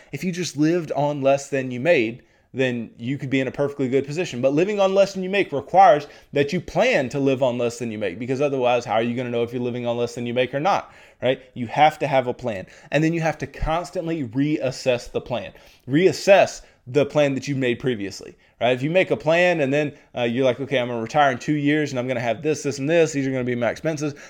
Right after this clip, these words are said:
Then you get in retirement and you realize that that's not the case. Then reassess, make adjustments, okay? Be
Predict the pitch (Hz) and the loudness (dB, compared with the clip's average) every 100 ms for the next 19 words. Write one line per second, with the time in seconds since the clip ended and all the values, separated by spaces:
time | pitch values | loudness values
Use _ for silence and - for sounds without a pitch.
0 | - 185 175 190 131 135 180 151 123 131 | -6 -4 -2 -2 -2 2 4 4 0 0
1 | 147 143 120 110 143 - 131 139 131 131 | 4 6 6 4 0 0 -2 -2 -2 -2
2 | 160 - - - 123 131 120 139 175 - | -2 -8 -20 -8 -4 -2 2 2 2 4
3 | 160 123 123 120 139 151 135 151 131 101 | 2 2 0 -2 -2 -2 0 0 0 -14
4 | - 104 123 127 143 156 185 | -14 -4 -4 -2 -4 -2 -4